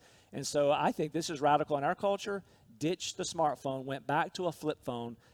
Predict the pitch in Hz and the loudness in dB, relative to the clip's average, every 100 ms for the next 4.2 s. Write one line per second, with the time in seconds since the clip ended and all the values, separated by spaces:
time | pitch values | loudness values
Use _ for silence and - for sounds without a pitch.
0 | - 123 143 131 123 - - 147 156 139 | -12 -6 -2 -2 -2 -8 -4 -2 2 2
1 | 131 131 127 135 123 110 120 113 104 - | 0 -4 -2 -2 -2 -8 -8 -8 -10 -12
2 | 101 117 _ _ _ _ - - 139 143 | -14 -16 _ _ _ _ -20 -12 -4 -2
3 | 143 185 180 - - 165 156 139 135 139 | -2 -4 -6 -6 -2 -2 0 -4 -4 -4
4 | 127 | -6